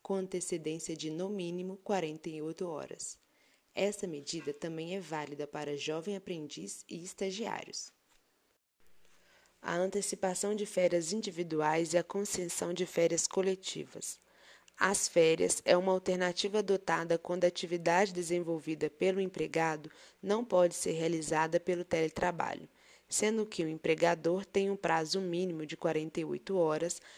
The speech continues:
para informar o empregado sobre a antecipação de suas férias, e estas não poderão ter período inferiores a cinco dias corridos. Faz-se necessário destacar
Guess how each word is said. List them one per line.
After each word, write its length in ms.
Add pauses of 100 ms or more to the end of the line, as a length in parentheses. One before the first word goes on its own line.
(140)
para 200
informar 540
o 80
empregado 680
sobre 380
a 20
antecipação 800
de 120
suas 360
férias, 540 (440)
e 160
estas 560 (260)
não 240
poderão 720
ter 280 (100)
período 560
inferiores 880
a 140
cinco 400
dias 320
corridos. 680 (420)
Faz-se 520
necessário 640
destacar 720